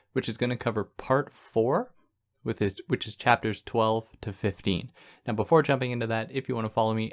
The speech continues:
anywhere other than here, you can find me on Instagram at theory underscore and underscore philosophy. If you're new here, welcome. I'm David. I try to explain philosophical texts and ideas in a way to make them accessible to you. So if you're new, like, share, subscribe. It helps me out a lot.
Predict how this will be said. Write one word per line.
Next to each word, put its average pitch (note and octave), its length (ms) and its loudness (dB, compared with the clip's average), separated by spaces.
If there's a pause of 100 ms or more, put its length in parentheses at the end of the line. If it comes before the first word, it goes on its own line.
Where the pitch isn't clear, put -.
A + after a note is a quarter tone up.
anywhere C#3 240 0
other A#2 180 0
than G#2+ 140 -4
here, C3 220 0
you B2 40 -2
can A#2 140 -6
find A2+ 220 -2
me G#2+ 80 2
on G#2 80 0
Instagram G#2+ 520 -2
at G#2+ 140 -2
theory G#2+ 220 -2
underscore G#2+ 400 -2
and B2 260 -4
underscore A2+ 380 -4
philosophy. D3+ 640 -2 (260)
If C3+ 100 -2
you're B2+ 80 4
new C3 160 4
here, C#3 300 2
welcome. A#2+ 560 0 (320)
I'm G#2+ 140 -2
David. A#2 360 2
I A2 60 2
try A#2 160 -2
to A2+ 80 4
explain G#2+ 280 -2
philosophical A2 580 0
texts - 320 -4
and A2 80 -2
ideas A#2+ 340 -2
in A#2 60 -2
a A2+ 40 -2
way A#2 140 0
to A#2+ 80 0
make A#2+ 200 -4
them A#2+ 100 -4
accessible C3 500 0
to - 140 -6
you. G2 100 0
So C#3 200 0
if - 120 -6
you're A#2 80 0
new, C3 220 -2 (320)
like, C#3 180 6
share, A#2 160 2
subscribe. B2 540 2
It G#2 60 -4
helps G#2 240 -6
me G#2 100 -2
out G2 100 -2
a F#2+ 40 0
lot. D#3+ 360 8